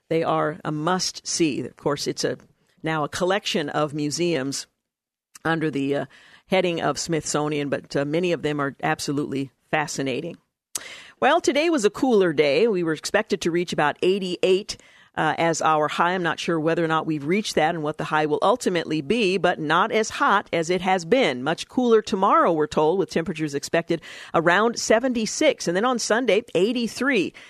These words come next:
Kind of reminds you of a Portland summer, doesn't it? Well, Monday, ninety-two, Tuesday, ninety-four, Wednesday, ninety-four, and back down to the upper eighties on Thursday. So the hot weather streak is not over yet, but we do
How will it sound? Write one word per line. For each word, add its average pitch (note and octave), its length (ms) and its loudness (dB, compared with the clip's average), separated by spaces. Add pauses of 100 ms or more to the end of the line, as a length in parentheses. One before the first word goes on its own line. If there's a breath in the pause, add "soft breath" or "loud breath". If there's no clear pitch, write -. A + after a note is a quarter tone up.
(240 loud breath)
Kind F4+ 120 -2
of F#4 40 0
reminds C4 340 0
you A3+ 140 4
of E3+ 80 2
a D#3 120 0
Portland G3+ 600 -2
summer, D#3+ 460 -4 (260)
doesn't E3+ 240 -2
it? D#4 140 -4 (440)
Well, D3+ 280 0 (640 soft breath)
Monday, F#3 480 2 (160)
ninety-two, E3 800 -2 (280)
Tuesday, A3+ 600 2
ninety-four, F#3 800 2 (340)
Wednesday, F#3+ 640 2
ninety-four, D#3 720 0 (400 soft breath)
and F#3+ 120 -2
back F3+ 180 0
down D#3+ 240 0
to D#3+ 160 -4
the D3 260 -2
upper D#3 320 0
eighties D#3 460 0
on D3 220 -2
Thursday. C#3+ 520 -2
So C3+ 120 -6
the C3 100 -6
hot F3 240 0
weather E3+ 320 0
streak G3 340 -4
is D3+ 100 -4
not E3 260 -2
over F#3 320 0
yet, A#3+ 420 2
but E3+ 160 -2
we E3+ 120 -4
do F3+ 260 0